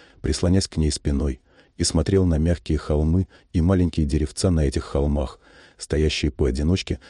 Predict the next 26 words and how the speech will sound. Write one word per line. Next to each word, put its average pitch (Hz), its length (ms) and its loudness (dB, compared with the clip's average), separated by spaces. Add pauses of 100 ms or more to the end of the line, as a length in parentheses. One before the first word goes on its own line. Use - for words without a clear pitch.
(120)
или 85 140 2
по - 140 -4
несколько 76 440 -2
штук - 360 -6
к - 80 -10
ряду. 64 320 -4 (1040)
С - 140 -10
прохожими 82 520 0
я 67 120 -2
приветливо 95 500 2
здоровался. 85 680 0 (260)
Однажды 80 460 0
увидел 80 400 0
проезжающую 80 880 0
мимо 82 260 2
на 73 100 0
велосипеде 73 580 -2
медсестру, - 640 -2 (340)
поздоровался 85 680 0
и 71 60 -2
с - 140 -6
ней. - 220 -6 (260)
Она 80 220 0
кивнула 82 480 0
в 78 100 -2
ответ 90 360 -2